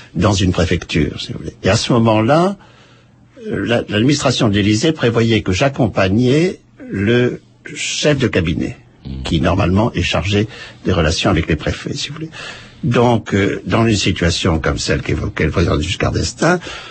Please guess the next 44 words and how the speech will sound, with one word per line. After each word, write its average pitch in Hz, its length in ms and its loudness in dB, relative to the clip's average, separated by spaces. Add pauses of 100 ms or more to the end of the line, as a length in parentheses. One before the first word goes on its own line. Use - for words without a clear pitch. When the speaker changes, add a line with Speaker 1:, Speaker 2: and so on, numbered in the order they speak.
(420)
Speaker 1:
je 104 120 2
n'aurais 110 280 4
pas 95 200 2
été 85 280 -2
là 156 360 2 (480)
et 101 80 0
je 101 120 2
n'aurais 82 240 0
pas 107 100 0
voulu 82 220 2
être 98 160 0
à - 60 0
la - 100 -2
place 123 220 0
du 90 100 0
chef 95 180 0
de - 80 -2
cabinet. 104 240 -2 (440)
Speaker 2:
<laughs> - 420 -2
Qui - 100 0
a 107 60 0
dû 117 100 2
se 131 60 4
faire 120 280 0
engueuler. 123 380 2 (480)
Alors, 117 260 2 (440)
en 117 180 2
revanche, 117 680 0
euh, 71 500 -8
là 87 180 2
où 73 60 -4
vous 67 220 -8
êtes 67 140 -10
là, 175 100 2
vous 92 100 0
êtes 76 180 -8
même 85 240 -2
le 85 160 2
premier, 104 260 0
enfin 90 180 -2
quand 80 140 0
je 78 120 -2
dis 73 180 -2
vous, 87 260 2